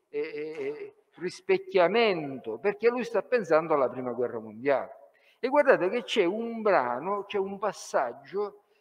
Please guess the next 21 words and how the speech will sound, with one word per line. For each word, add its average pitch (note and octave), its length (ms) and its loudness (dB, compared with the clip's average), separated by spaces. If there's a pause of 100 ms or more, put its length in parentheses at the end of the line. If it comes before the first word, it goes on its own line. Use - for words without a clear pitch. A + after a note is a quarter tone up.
(180)
dove A3 340 2
dice D3 840 -6 (260)
che G3 220 2
vincitori G#3 800 2
e F#3+ 40 2 (160)
vinti A#3+ 760 -2
sono G3 360 0
distrutti, F3+ 800 -8
che G#3 260 4
riecheggia, F3+ 1120 0 (420)
ma C#3+ 120 0
lui E3+ 180 0
non B2+ 200 -8
lo C3+ 100 -4
sapeva, C#3 520 -4
però D3 420 2
era D3 240 2
una C3 180 -4
convinzione D#3 760 0
evidentemente B2+ 800 -8
diffusa, C#3 540 -16